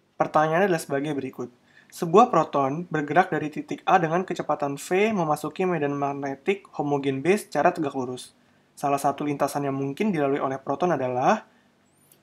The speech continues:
untuk menjawab soal tersebut, pertama kita harus mengetahui kaidah tangan kanan untuk menentukan arah gaya Lorentz, kemudian medan magnetik,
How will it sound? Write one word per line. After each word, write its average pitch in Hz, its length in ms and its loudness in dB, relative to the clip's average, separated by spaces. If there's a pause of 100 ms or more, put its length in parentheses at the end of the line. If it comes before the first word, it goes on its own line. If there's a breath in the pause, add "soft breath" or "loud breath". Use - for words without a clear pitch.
untuk - 240 -6
menjawab 156 240 2
soal 156 160 -2
tersebut, 147 560 0 (160)
pertama 156 480 2
kita 202 240 0
harus - 80 -8
mengetahui 151 800 -2
kaidah 165 480 0
tangan 143 320 -6
kanan 147 400 0
untuk 160 160 -4
menentukan 165 720 2 (880 soft breath)
arah 196 480 4
gaya 143 240 4
Lorentz, 143 640 0 (160)
kemudian 143 480 -2
medan 143 240 -2
magnetik, 147 640 0